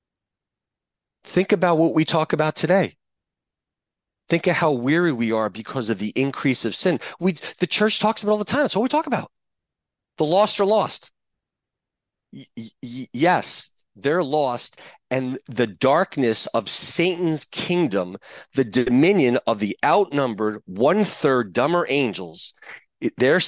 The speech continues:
their evil is growing so strong as they continue to hurl further and further away of God's light that those that don't know the love of God don't have a chance. They are surrounded by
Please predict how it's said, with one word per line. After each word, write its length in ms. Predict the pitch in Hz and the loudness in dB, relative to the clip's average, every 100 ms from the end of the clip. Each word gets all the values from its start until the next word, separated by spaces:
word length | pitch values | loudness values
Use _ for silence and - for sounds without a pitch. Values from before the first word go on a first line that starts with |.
| - | 0
their 240 | 143 143 - | 2 0 0
evil 420 | 156 190 147 113 | 0 2 2 -2
is 120 | 104 - | -2 -4
growing 400 | 120 131 131 113 | 0 2 2 0
so 360 | - 147 196 | 0 2 2
strong 840 | 196 - - 160 190 156 101 95 - | 0 -4 -6 -2 0 2 0 -6 -8
as 140 | 107 | -4
they 160 | - 156 | 0 0
continue 580 | - 131 - 175 170 131 | 0 -4 -2 -2 -2 -4
to 120 | 110 | -6
hurl 340 | - 160 135 | -4 -2 -2
further 400 | 113 - 151 165 | -2 -2 0 0
and 100 | 151 | -2
further 260 | - 151 127 | -2 -2 0
away 200 | 113 139 | 0 0
of 100 | 98 | 0
God's 320 | 127 127 - | -2 -2 -4
light 300 | 110 131 170 _ _ _ _ _ _ _ _ _ _ - | -2 -2 -2 _ _ _ _ _ _ _ _ _ _ -4
that 300 | 135 113 101 | -2 -2 -2
those 340 | 156 202 175 | 0 2 0
that 240 | 151 127 | -2 -4
don't 300 | - 160 175 | -4 -4 -2
know 140 | 143 151 | -2 -2
the 100 | 127 | -2
love 280 | 113 139 127 | 0 0 0
of 160 | 92 | -4
God 400 | 127 135 113 101 _ _ _ | 0 2 0 -4 _ _ _
don't 280 | 117 143 139 | -4 -2 -2
have 260 | 135 117 | -4 -4
a 60 | - | -6
chance. 840 | - - 139 151 80 - - - - _ _ _ _ _ _ _ _ _ _ _ _ _ _ _ _ _ _ _ _ _ _ _ _ _ | -6 -2 0 -2 -2 0 0 0 -6 _ _ _ _ _ _ _ _ _ _ _ _ _ _ _ _ _ _ _ _ _ _ _ _ _
They 140 | 131 156 | -2 -2
are 100 | 117 | 0
surrounded 800 | - - 139 117 147 175 180 147 | -2 0 -2 -2 -2 -2 -4 -2
by 240 | 135 135 | 0 -2